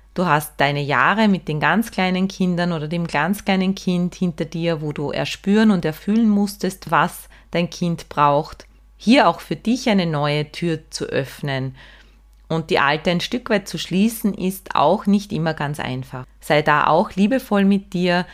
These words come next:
Auch das ist ein Prozess. Delegieren ist ein Prozess. Wenn du bis jetzt immer alles gemacht hast, dann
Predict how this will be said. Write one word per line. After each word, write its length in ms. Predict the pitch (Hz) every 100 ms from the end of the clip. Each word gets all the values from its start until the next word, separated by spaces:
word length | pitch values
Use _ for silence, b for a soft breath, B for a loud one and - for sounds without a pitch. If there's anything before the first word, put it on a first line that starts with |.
| B
Auch 160 | 156 -
das 360 | 147 160 220
ist 120 | 254
ein 180 | 233 214
Prozess. 800 | 214 202 - 180 170 190 - -
Delegieren 800 | - 175 165 151 175 202 220 220 196
ist 160 | 180
ein 180 | 170 165
Prozess. 680 | 170 165 - 156 160 160 - B B
Wenn 160 | - 165
du 60 | 160
bis 180 | 170
jetzt 240 | 156 156 180
immer 340 | 180 170 170 B B
alles 340 | - 147 147 -
gemacht 540 | 147 131 147 - -
hast, 400 | 170 165 - -
dann 380 | 147 143 143 143